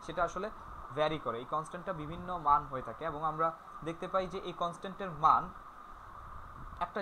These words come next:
জিনিসের উপর আসলে depend করে, এবং যেই জিনিসটার উপর depend করে সেটাকে আমরা,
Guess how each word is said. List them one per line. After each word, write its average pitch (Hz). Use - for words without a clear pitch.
জিনিসের 185
উপর 180
আসলে 180
depend 156
করে, 98
এবং 170
যেই 185
জিনিসটার 196
উপর 196
depend 180
করে 190
সেটাকে 180
আমরা, 175